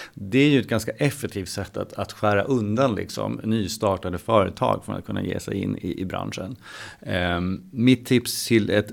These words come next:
sånt företag skulle ju i såna fall vara att, ehm, alliera sig med en aktör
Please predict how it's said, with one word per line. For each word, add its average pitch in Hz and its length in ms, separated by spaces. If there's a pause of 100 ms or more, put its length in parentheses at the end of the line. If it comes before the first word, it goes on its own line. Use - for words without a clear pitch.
sånt 151 520
företag 101 580
skulle 92 300
ju 95 100
i 92 40
såna 90 260
fall 90 220
vara 90 340 (100)
att, - 460
ehm, 50 1500
alliera 113 600
sig 92 320 (360)
med 92 340
en 90 200
aktör 92 500